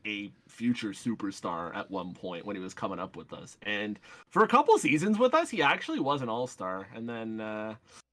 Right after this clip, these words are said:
he left, was a solid producer, but I don't think he ever really lived up to what he was supposed to be.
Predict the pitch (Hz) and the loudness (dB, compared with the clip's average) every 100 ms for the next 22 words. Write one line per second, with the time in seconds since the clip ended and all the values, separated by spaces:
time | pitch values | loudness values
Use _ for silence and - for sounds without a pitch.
0 | _ _ _ _ _ _ - 143 139 135 | _ _ _ _ _ _ -2 4 4 4
1 | - - - - _ _ _ _ - 170 | 0 -18 -20 -20 _ _ _ _ 0 2
2 | 165 135 135 202 208 220 214 196 214 202 | 2 0 4 8 8 6 4 0 0 -2
3 | 233 170 160 151 160 180 180 185 165 160 | -2 4 4 6 2 2 -2 -8 0 2
4 | 147 156 151 143 127 123 104 113 117 - | 2 2 2 0 0 -2 -2 -2 -2 -4
5 | - 117 113 110 110 104 95 120 113 117 | -6 -2 -2 0 -2 -4 -8 -4 0 0
6 | 117 - 120 104 - 165 175 185 | -2 -6 -6 -6 -4 -6 -6 -8